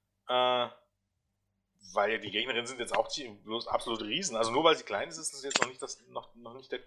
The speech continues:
Grund an sich. Es zündet bei mir noch nicht so wirklich. Und dann fehlt halt ein bisschen, ähm,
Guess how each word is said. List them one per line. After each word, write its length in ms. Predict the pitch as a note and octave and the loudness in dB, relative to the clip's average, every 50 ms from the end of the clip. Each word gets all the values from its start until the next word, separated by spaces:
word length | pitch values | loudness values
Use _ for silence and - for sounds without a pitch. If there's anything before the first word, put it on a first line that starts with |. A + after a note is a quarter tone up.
| - - _ _ _ | -14 -20 _ _ _
Grund 240 | - - D3+ D3 - | -4 -4 -2 0 0
an 100 | C#3 C3 | -2 -2
sich. 380 | B2+ D#3 - - - - _ _ _ _ _ _ _ _ _ _ _ _ _ _ _ _ | -2 -6 -6 -8 -10 -12 _ _ _ _ _ _ _ _ _ _ _ _ _ _ _ _
Es 120 | - - | -4 0
zündet 280 | - - F3 G3 F#3+ - | 2 4 4 4 2 0
bei 80 | F3 | -2
mir 140 | D3 D3+ D3+ | 0 2 2
noch 100 | D3 C#3 | 2 2
nicht 220 | C3 D3 - - - | 0 -2 -4 -4 -2
so 200 | B2+ C3+ C3+ A#2 | -2 -2 0 0
wirklich. 460 | A#2+ A#2 - G2 F2+ - - - - - | -2 -2 -2 -6 -12 -12 -14 -14 -14 -12
Und 180 | A2+ A2 - _ _ - | -14 -14 -14 _ _ -2
dann 200 | - A2 A2+ A#2 | 0 0 0 0
fehlt 320 | - - - B2 C#3 C#3 | -2 2 4 4 4 4
halt 200 | B2+ - - - | 4 2 2 2
ein 100 | C3 B2 | -2 -4
bisschen, 420 | B2 B2 - - C#3 B2+ B2 B2 B2+ - _ _ _ - - - - - - _ _ - - | -4 -2 0 2 2 2 2 0 -6 -16 _ _ _ -20 -20 -20 -20 -20 -20 _ _ 4 6
ähm, 440 | B2 A#2+ A#2+ A#2+ A#2+ A#2+ A#2 A#2 | 8 8 8 8 4 0 -4 -10